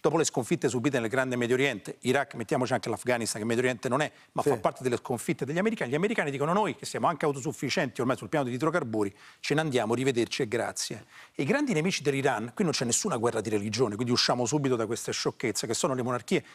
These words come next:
Speaker 1: altrettanto musulmane del Golfo, ma sono nemici degli iraniani perché sono persiani, sebbene altrettanto musulmani, dicono agli americani, cioè sauditi,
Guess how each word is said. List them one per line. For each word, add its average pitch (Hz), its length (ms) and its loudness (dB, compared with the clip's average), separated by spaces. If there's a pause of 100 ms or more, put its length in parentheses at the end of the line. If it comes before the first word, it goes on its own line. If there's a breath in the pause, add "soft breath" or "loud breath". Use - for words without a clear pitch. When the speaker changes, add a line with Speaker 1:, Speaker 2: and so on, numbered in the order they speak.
(100)
Speaker 1:
altrettanto 220 460 2
musulmane 170 520 2
del 120 160 0
Golfo, 156 300 2
ma 110 100 -2
sono 131 240 0
nemici 135 240 -2
degli 113 140 -2
iraniani 120 320 0
perché 113 180 -4
sono 107 200 -8
persiani, 120 540 0 (220 loud breath)
sebbene 117 320 -2
altrettanto 127 480 -2
musulmani, 226 420 2
dicono 139 260 0
agli 127 100 -2
americani, 123 500 -2
cioè - 140 -6
sauditi, 117 500 -2